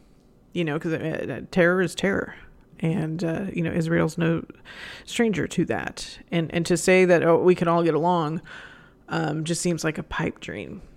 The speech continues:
I don't know how to do it. I can only influence my little corner of the world and put peace and put love into my little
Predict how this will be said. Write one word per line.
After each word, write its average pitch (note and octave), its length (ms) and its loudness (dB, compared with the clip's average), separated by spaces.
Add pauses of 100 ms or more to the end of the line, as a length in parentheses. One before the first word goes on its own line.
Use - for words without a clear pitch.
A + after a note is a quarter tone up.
(300)
I G3 80 6
don't E3+ 400 4
know D#3+ 120 -2
how E3 200 -4
to - 100 -6
do - 260 -4
it. - 140 -8 (720)
I F#3 120 4
can - 180 2
only F3+ 640 2 (680)
influence E3+ 460 0
my E3 240 0
little D#3+ 240 2
corner E3 360 -2
of E3 100 -2
the E3 80 -2
world E3 420 2
and E3 180 -2
put - 220 -4
peace - 560 -6 (220)
and D#3+ 120 -8
put E3+ 240 -10
love E3 560 -8 (600)
into E3 340 2
my G2+ 580 -2 (440)
little D3+ 560 -4